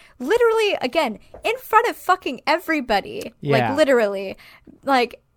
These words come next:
Speaker 1: and
Speaker 2: There's no,
Speaker 1: having
Speaker 2: there's no shame tied to it.
Speaker 1: No, and having their, the courage be in that, and,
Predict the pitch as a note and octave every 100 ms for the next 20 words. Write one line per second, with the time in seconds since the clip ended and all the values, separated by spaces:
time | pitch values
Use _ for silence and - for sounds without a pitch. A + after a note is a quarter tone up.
0 | _ _ - D4 D4 E3 D#4+ - - -
1 | E3+ - - D3+ C#3+ C#3 A#2 G#2 - G#2
2 | G2 - _ _ G#3 A3+ C4+ G#3 F#2 -
3 | B3+ B3 B3 D4+ D#4 C#4+ A3+ G3+ G3 -
4 | A3 G3+ - C4 C4+ B3+ B3 A#3+ A#3+ A#3
5 | - B3+ A3+